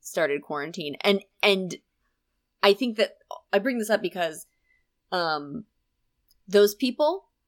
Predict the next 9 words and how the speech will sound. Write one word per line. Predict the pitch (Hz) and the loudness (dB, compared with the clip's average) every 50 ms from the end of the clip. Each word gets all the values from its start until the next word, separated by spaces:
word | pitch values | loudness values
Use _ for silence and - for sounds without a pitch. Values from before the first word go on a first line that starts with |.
| _ _ _ _ _ _ _ _ _ _ - | _ _ _ _ _ _ _ _ _ _ 0
are | - 196 180 | 0 2 4
having | 202 190 185 190 185 | 4 2 2 2 -2
an | 180 175 - | -4 -2 0
actual | - 185 196 214 - - 226 185 180 175 170 170 175 - _ _ _ _ _ _ _ _ _ _ - | 2 2 0 0 -4 -4 -2 -2 0 0 0 0 -2 -4 _ _ _ _ _ _ _ _ _ _ -6
experience | 196 196 - - 190 180 175 175 175 175 - | -6 -6 -6 -4 -4 -4 -4 -4 -6 -8 -8
of | 180 165 | -6 -4
that | 175 156 165 165 - - | -2 -2 -2 -2 -4 -6
as | 185 170 170 | -6 -6 -6
well | 175 170 170 165 156 151 156 160 - | -2 2 4 4 4 2 0 -6 -6